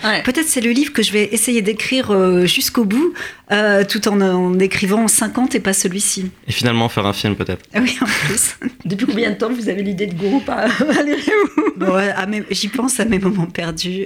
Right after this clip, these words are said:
Speaker 2: euh, depuis, euh, depuis, euh, depuis un an à peu près.
Speaker 1: Et vous, une bonne, euh, solution pour résoudre, euh, le conflit israélo-palestinien ? Alors, je vous lis. « Pour résoudre le conflit israélo-arabe,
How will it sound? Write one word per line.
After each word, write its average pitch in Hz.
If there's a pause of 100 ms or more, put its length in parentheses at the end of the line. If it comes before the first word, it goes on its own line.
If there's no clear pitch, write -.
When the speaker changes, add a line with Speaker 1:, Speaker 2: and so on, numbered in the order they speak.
Speaker 2:
euh, 170
depuis, 175
euh, 151
depuis, 170
euh, 160
depuis 165
un 214
an 240
à 240
peu 208
près. 180 (1040)
Speaker 1:
Et 208
vous, 196 (440)
une 202
bonne, 214
euh, 151 (100)
solution 214
pour 151
résoudre, 170
euh, 156
le 160
conflit 165 (120)
israélo-palestinien ? 160 (640)
Alors, 165
je 247
vous 262
lis. « 165 (220)
Pour 302
résoudre 302
le 233
conflit 240 (220)
israélo-arabe, 196